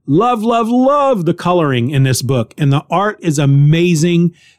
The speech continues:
This is one of these books that even though I don't collect physical copies anymore, I would love to have all twelve of these issues, the, the physical copies of these issues, because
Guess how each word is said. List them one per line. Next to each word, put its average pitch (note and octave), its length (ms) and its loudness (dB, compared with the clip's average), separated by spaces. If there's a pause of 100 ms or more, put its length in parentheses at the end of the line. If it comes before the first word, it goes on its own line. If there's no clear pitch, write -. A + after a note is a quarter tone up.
This A#3+ 220 0
is D#4 160 2
one B3 180 -2
of A3+ 80 0
these G3 220 0
books F3 400 -4
that D#3+ 180 -4
even A3 300 0
though G#3 180 -2
I F3+ 240 -2
don't D#3+ 380 -2
collect C3+ 720 -4 (180)
physical G#3 640 -2
copies F#3 560 0
anymore, F#3+ 600 0 (360)
I G#3 180 -2
would G3 160 0
love E3 540 0
to D3+ 120 0
have B2 520 0 (380)
all G3+ 280 0
twelve F3 380 -2
of C#3 100 0
these C3+ 260 0
issues, A#2 540 0
the, A#2 160 -2
the B2+ 160 -2
physical G#3 460 -4
copies D3+ 520 -2
of C#3 220 -4
these C3 220 0
issues, A#2 380 -4
because C3+ 440 -2